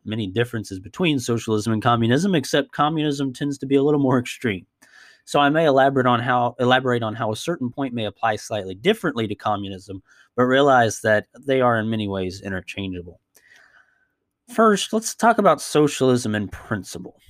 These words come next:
Socialism on its surface sounds all right. "Oh, we're just trying to make sure that those, uh,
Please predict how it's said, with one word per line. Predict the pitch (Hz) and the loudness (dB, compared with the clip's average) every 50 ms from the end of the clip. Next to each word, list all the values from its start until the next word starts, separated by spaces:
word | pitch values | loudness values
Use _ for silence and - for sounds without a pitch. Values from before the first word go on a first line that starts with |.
| - _ _ _ _ _ _ _ _ _ | -20 _ _ _ _ _ _ _ _ _
Socialism | - - - 349 359 - - 254 226 196 196 185 | -10 -4 0 0 0 2 2 2 2 2 2 2
on | 175 165 | 2 2
its | 139 120 - | 0 -2 -4
surface | - - 151 147 - - 113 107 - | -4 -2 -2 -2 -2 -4 -6 -6 -4
sounds | - 120 117 113 107 107 | -2 0 0 0 0 0
all | 107 101 101 | 0 0 0
right. | 92 71 65 - _ _ _ _ _ _ _ _ - | -2 -6 -8 -14 _ _ _ _ _ _ _ _ 0
"Oh, | 202 202 202 | 2 4 4
we're | 202 202 202 | 4 4 4
just | 190 196 185 - - | 2 0 -2 -2 0
trying | 170 156 160 | 2 4 4
to | 156 143 | 4 4
make | 139 143 135 | 2 0 -2
sure | - - 151 147 139 | -2 -2 -2 -2 0
that | 127 120 110 | 0 0 2
those, | 131 135 139 139 139 139 127 123 _ _ - - _ _ _ _ _ _ _ _ _ _ _ - | 4 4 6 4 4 2 0 -4 _ _ -20 -20 _ _ _ _ _ _ _ _ _ _ _ -10
uh, | - 107 107 104 101 95 90 | -6 -6 -4 -4 -4 -4 -6